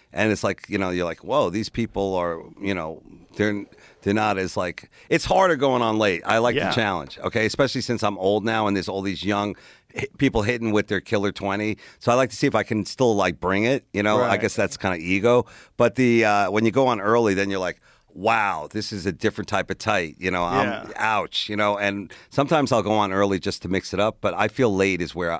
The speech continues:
Speaker 1: my stuff works best, you
Speaker 2: Well, you
Speaker 1: know?
Speaker 2: know, it's like, it's like you're rucking. You're out there hiking the hills with weights on your back.
Speaker 1: <laughs> Oh, you think?
Speaker 2: Yeah, yeah,
Speaker 1: I'm
Speaker 2: yeah,
Speaker 1: training.
Speaker 2: yeah. And then it goes to, like, regular workouts. You're, like, flying through it like a
Speaker 1: I
Speaker 2: regular show.
Speaker 1: I,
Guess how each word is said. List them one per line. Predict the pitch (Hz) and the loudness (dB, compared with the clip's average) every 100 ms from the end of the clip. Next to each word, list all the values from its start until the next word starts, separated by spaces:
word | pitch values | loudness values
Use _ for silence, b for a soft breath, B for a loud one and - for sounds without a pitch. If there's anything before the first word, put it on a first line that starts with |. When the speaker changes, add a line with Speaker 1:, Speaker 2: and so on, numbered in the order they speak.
| - | -6
Speaker 1:
my | 87 90 | -4 -2
stuff | - 90 - - | -2 -4 -4 -8
works | 78 82 - | -6 -6 -8
best, | - 80 - - - | -8 -8 -8 -14 -6
you | 143 | -2
Speaker 2:
Well, | 160 | 0
you | |
Speaker 1:
know? | 165 | 0
Speaker 2:
know, | 165 | 0
it's | 165 | -2
like, | 180 175 | -4 -6
it's | 156 | -6
like | 151 131 | -6 -4
you're | 139 143 131 | -2 -2 -2
rucking. | 113 143 - 104 101 - _ _ b b - | -2 -2 -4 -14 -16 -18 _ _ b b -8
You're | 135 | -4
out | 143 | -2
there | 143 | -2
hiking | 131 143 147 139 | -2 -2 -4 -6
the | 127 | -4
hills | 143 135 | -4 -4
with | 117 110 | -6 -4
weights | 135 135 | -2 -2
on | 127 | -6
your | 107 | -6
back. | 113 110 107 - | -6 -6 -8 -14
Speaker 1:
<laughs> | - | 0
Oh, | 123 | 2
you | 123 104 | 4 4
think? | 117 110 - | 2 0 -2
Speaker 2:
Yeah, | 254 320 277 | 0 2 2
yeah, | 170 - | 2 2
Speaker 1:
I'm | 240 | 4
Speaker 2:
yeah, | |
Speaker 1:
training. | 254 247 | 4 4
Speaker 2:
yeah. | 220 139 | 2 0
And | 151 | 0
then | 156 | -2
it | |
goes | 147 160 151 | 0 0 0
to, | |
like, | 160 127 | -2 0
regular | 143 147 147 139 | 0 0 0 2
workouts. | 127 139 - 113 107 - 120 | 2 0 -2 -4 -4 -8 -6
You're, | 120 127 123 | -2 0 0
like, | 117 110 | 0 -4
flying | - - 135 127 117 113 | -16 -6 -2 -2 -4 -6
through | 139 143 | -6 -4
it | - B B B | -6 B B B
like | 113 | 2
a | |
Speaker 1:
I | 139 | 4
Speaker 2:
regular | 123 123 117 | 2 0 -2
show. | - 123 123 - _ | -2 -4 -6 -12 _
Speaker 1:
I, | 113 131 139 127 123 | 2 4 4 0 -6